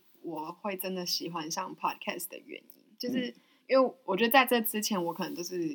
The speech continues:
Speaker 1: YouTube 比较多，就是在，
Speaker 2: 嗯。
Speaker 1: 我说来国外之后嘛，就是然后生活就是会需要一点中文的元素进来，然后就是靠 YouTube。可是我觉得现在台湾的 YouTuber 就是有一个集体，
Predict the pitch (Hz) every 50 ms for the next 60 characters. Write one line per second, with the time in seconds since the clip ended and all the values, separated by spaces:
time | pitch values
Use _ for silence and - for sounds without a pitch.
0 | 143 - 175 175 170 170 - - 175 165 - - _ _ _ _ _ _ _ _
1 | - - - - 151 - - - - - - 220 214 208 220 202 175 - 147 147
2 | - - 190 190 196 190 170 165 165 165 180 170 165 170 185 180 180 - 170 175
3 | 180 - - - - - - _ - 175 165 165 165 165 - - _ _ _ _
4 | _ 202 170 160 175 180 - 190 185 190 190 190 - - - _ _ _ _ _
5 | _ - - 202 208 214 233 226 226 - 220 202 202 202 185 175 170 175 180 175
6 | 185 185 170 156 - - - - - - - 113 - - - - - 180 160 156
7 | - 143 - - - - - - _ - - 175 180 185 - 185 185 190 196 -
8 | - 208 185 170 165 165 170 160 - - - - _ - 226 208 233 247 240 208
9 | 175 - 170 185 202 - 226 202 202 202 - _ - - _ _ - - 196 190
10 | 190 180 180 190 185 185 202 190 185 185 180 - - 180 175 196 196 165 - -
11 | 147 143 - 160 135 107 104 117 165 208 - _ _ _ _ _ _ _ _ _
12 | - - 175 175 185 180 - - - - -